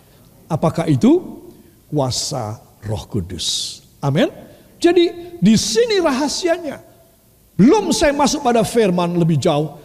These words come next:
saudara sudah bisa menangkap. Gimana ya aku bisa dapat? Yang luar biasa. Saudara, saya membagi dua, sebagian ayat ada di atas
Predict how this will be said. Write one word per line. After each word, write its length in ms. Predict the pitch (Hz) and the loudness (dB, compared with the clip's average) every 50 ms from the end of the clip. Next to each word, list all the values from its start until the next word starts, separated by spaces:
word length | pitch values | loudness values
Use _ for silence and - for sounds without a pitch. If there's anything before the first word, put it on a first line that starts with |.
| - - | -16 -10
saudara 400 | - - 190 156 143 208 269 294 | -4 -2 0 2 4 4 4 2
sudah 240 | 262 - 320 294 294 | 2 0 0 0 2
bisa 160 | 349 262 - | 0 0 0
menangkap. 480 | 302 302 302 339 415 427 392 359 370 302 - - - - - - - _ _ _ _ _ _ _ | 0 -2 -2 -4 -4 -4 -4 -4 -4 -4 -4 -6 -18 -20 -20 -20 -20 _ _ _ _ _ _ _
Gimana 720 | - - - 247 196 147 131 117 139 240 339 339 349 320 233 | -6 2 2 4 4 2 0 0 0 0 0 2 2 2 2
ya 160 | 175 151 151 - - | 2 0 0 -4 -8
aku 240 | - 202 - - | -10 -8 -2 0
bisa 240 | 170 175 170 - 214 | 0 0 0 -2 -4
dapat? 400 | 143 214 240 262 - - - - _ _ _ _ _ _ _ _ _ _ _ | -6 -8 -8 -10 -10 -14 -20 -20 _ _ _ _ _ _ _ _ _ _ _
Yang 220 | _ - 453 466 440 | _ -4 -4 -4 -2
luar 260 | 381 403 415 427 359 294 202 | -2 0 0 0 2 2 2
biasa. 480 | 196 349 427 427 - - - 151 95 82 - - - _ _ _ _ _ _ _ _ _ _ - | 2 2 0 0 -4 -4 -6 -8 -10 -12 -18 -20 -20 _ _ _ _ _ _ _ _ _ _ -8
Saudara, 480 | - - 196 185 175 156 139 127 110 - - - - - - _ - | -2 0 2 4 4 2 0 -2 -6 -8 -14 -20 -20 -20 -20 _ -10
saya 320 | - - - - 330 349 392 | -8 -4 0 2 2 2 2
membagi 400 | 302 277 339 320 269 254 254 208 | 0 0 0 2 4 4 4 4
dua, 560 | 339 302 233 220 214 214 214 - - - - - | 4 4 4 4 2 -2 -6 -10 -14 -16 -12 -8
sebagian 480 | - - 180 175 269 302 277 254 285 269 277 - | -6 -4 0 2 2 2 2 2 0 -2 -2 0
ayat 240 | 277 294 269 269 | 0 0 0 0
ada 160 | - 240 240 254 | 0 0 2 2
di 160 | 202 233 254 | 2 2 0
atas 480 | 226 220 220 226 214 - - - - | 0 -2 -2 -4 -4 -4 -6 -6 -10